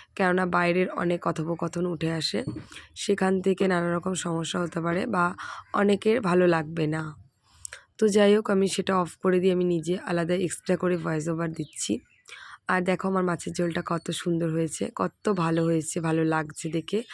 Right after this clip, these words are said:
আর একটা সর পড়ে গেছে, সর পড়ে যাওয়া মানেই, আহ, ঝোলের ঘনত্বটা একটু গাঢ় আছে হালকা। তো এটাও একটা আমি দেখেছি খেয়াল করে,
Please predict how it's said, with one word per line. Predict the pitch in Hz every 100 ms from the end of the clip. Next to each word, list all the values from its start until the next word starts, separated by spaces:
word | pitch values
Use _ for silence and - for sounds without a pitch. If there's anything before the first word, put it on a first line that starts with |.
| - - - -
আর | 180
একটা | 170 - 208
সর | - 180 156
পড়ে | 175 160
গেছে, | 151 156 - 190 - - - - - - - - -
সর | - - 208
পড়ে | 208 208 208
যাওয়া | 208
মানেই, | 208 190 196 190 240 - _ -
আহ, | 175 170 170 170 190 _ _ - _ -
ঝোলের | 185 190 190
ঘনত্বটা | 175 180 180 190 185
একটু | 185 - 185
গাঢ় | 170 165 170
আছে | 160 - 180
হালকা। | 160 160 - 180 - - - - - _
তো | - 175 165 165 190 - _ _ _ _ _ _ _ _ _ _ _ _ _ -
এটাও | 214 226 226
একটা | 208 226 -
আমি | - 190 190 190
দেখেছি | 190 196 -
খেয়াল | - 185
করে, | 180 185 240